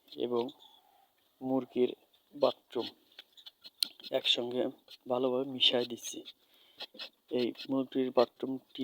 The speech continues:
আপনি ভালোভাবে আগে শুকাই নেবেন এবং গোবরটাও খুব ভালোভাবে শুকাই নেবেন, নিয়ে ভালোভাবে মিশাবেন, দিয়ে বস্তার ভিতরে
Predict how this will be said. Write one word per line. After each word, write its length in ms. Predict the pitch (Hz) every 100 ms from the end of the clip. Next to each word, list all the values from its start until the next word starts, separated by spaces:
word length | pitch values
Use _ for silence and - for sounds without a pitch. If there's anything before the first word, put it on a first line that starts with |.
| 123
আপনি 180 | - 131
ভালোভাবে 460 | 117 123 127 123 123
আগে 220 | 117 123 135 -
শুকাই 360 | - 131 131 131
নেবেন 280 | 127 123 143 - _ _ _ -
এবং 200 | 127 123 120
গোবরটাও 580 | 123 120 123 - 123 131
খুব 200 | - 131
ভালোভাবে 360 | 123 123 123 123
শুকাই 340 | - - 123
নেবেন, 240 | 120 107 101 _ _ - - - - - -
নিয়ে 240 | 127 127 139 - -
ভালোভাবে 400 | 120 135 127 127
মিশাবেন, 480 | 127 120 123 107 - - - - - _ -
দিয়ে 280 | 123 120 120 135 - - _ _ - - _ _ _ _ - - -
বস্তার 340 | 123 117 - 127
ভিতরে 320 | 135 135 131